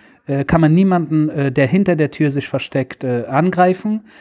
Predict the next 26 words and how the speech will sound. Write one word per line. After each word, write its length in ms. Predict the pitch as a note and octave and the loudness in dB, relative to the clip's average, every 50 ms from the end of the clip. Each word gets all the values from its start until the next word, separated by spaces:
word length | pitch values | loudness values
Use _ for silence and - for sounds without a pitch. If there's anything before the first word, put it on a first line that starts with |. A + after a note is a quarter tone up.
| - - - _ _ | -20 -20 -20 _ _
Von 220 | _ - - E3 | _ -2 -2 0
innen 300 | F#3 A#3+ A#3+ A#3+ A#3+ G3+ | 2 4 4 4 4 4
jedoch 380 | F3+ D#3+ C#3+ D3 C#3 C#3 - - | 2 2 2 0 0 0 -4 -8
kann 220 | - - E3+ F3 | -2 0 0 2
man 220 | F#3 F3+ F3 E3 C#3 | 2 2 2 2 2
durch 240 | D3+ D#3+ F3 E3+ - | 2 2 2 0 0
dieses, 440 | - E3 C#3+ D3 D3+ D3 - - | -2 -2 0 0 -2 -4 -4 -4
äh, 60 | - C#3 | -2 0
äh, 400 | C3+ C3 C3 C3 B2 C#3+ C3+ C3+ | 0 0 0 -2 -2 -2 -2 0
Loch, 460 | B2+ C3+ D3+ F3+ G3 - - - - - - | 2 2 2 2 0 0 -4 -10 -12 -6 -2
äh, 140 | D#3 D3 C#3+ | 0 2 2
natürlich 340 | D3 C#3+ - - D#3 D3 | 2 0 0 0 -2 0
nach 160 | - D3 - - | 0 -2 -2 2
außen 380 | C#3 D3 C#3+ C#3+ - - C3 | 2 2 2 0 -2 -4 -8
schießen. 260 | - - A#2 - - | -6 -6 -10 -8 -6
Das 160 | B2+ A#2+ - - | -8 -4 0 0
heißt, 220 | C#3 C3+ C3 C3 | 0 0 0 0
wenn 140 | C3+ C3 B2+ | 0 0 2
Soldaten 540 | A#2 C3 B2+ B2 B2+ D3 E3 F#3+ - - F3+ | 2 0 0 2 2 2 2 2 0 0 0
da 140 | D3 C3+ | 2 2
reingehen 540 | C3 C#3+ D#3 F#3 F#3+ F3+ D#3 E3 D#3+ D3+ D3 | 4 2 2 2 0 0 2 2 2 2 2
sollten 480 | C3+ C#3 D3 C#3+ D3+ D#3+ D#3 - D3+ D3 | 0 0 2 2 2 0 0 -2 -6 -4
in 160 | D3+ C3+ B2+ | -2 -2 -2
Richtung 420 | B2+ C#3+ D#3 - - - D#3 C3+ | 0 0 -2 -2 -2 -2 -2 -2
dieser 380 | C3 - D3 C#3 C#3 A#2+ - - | 0 0 0 0 0 -2 -2 -4
Tür, 300 | - - G#3+ A#3 C4 C4+ | -2 2 2 2 2 0